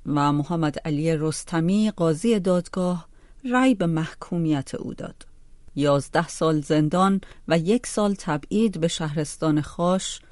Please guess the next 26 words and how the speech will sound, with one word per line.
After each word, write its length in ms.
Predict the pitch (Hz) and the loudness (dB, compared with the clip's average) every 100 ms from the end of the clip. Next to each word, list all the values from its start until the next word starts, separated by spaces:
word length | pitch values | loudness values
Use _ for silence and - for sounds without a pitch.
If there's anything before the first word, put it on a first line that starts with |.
| - - | -10 -2
به 120 | 214 | -2
اتهام 500 | - 190 165 175 170 | 0 -2 0 2 2
مشارکت 680 | 160 151 156 147 147 160 151 | 0 -2 -2 -2 0 -2 0
در 200 | 156 147 | 0 -2
تشکیل 720 | - 151 - - 233 233 226 175 | -2 -6 -6 -2 2 4 2 0
و 140 | 175 | -2
اداره 460 | - 151 156 180 208 | -2 -2 0 0 0
گروه 460 | 170 160 190 220 220 | 0 2 2 0 0
غیرقانونی 1000 | 170 156 143 - 143 143 139 147 165 175 - - | 0 0 0 0 2 4 4 4 2 0 -6 -6
با 100 | 156 | -6
هدف 400 | - 165 196 208 | -2 0 0 0
برهم 480 | 165 151 151 147 143 | -2 0 0 0 0
زدن 520 | 151 151 175 175 143 | 0 0 0 0 0
امنیت 540 | 135 135 139 139 - | 0 0 -2 -4 -6
ملی. 500 | 143 139 143 151 - - - - - - - | -4 -4 -6 -10 -14 -16 -20 -20 -20 -12 -2
این 200 | 160 160 | 0 2
حکم 360 | 170 165 - - - - | 0 0 -2 -18 -18 -6
در 180 | 165 156 | 0 0
دادگاه 540 | 143 160 160 214 226 | 4 2 4 2 2
تجدید 540 | 233 165 143 - 139 143 | 0 -2 -2 -2 -2 0
نظر 420 | 139 139 151 165 | 0 0 -2 -2
به 120 | 156 | -4
شش 380 | - - 196 - | -4 -4 -4 -6
سال 340 | - 147 143 | -4 -2 -2
کاهش 500 | - 147 - - - | -4 -6 -6 -10 -10
یافت. 440 | - - - - | -14 -16 -20 -20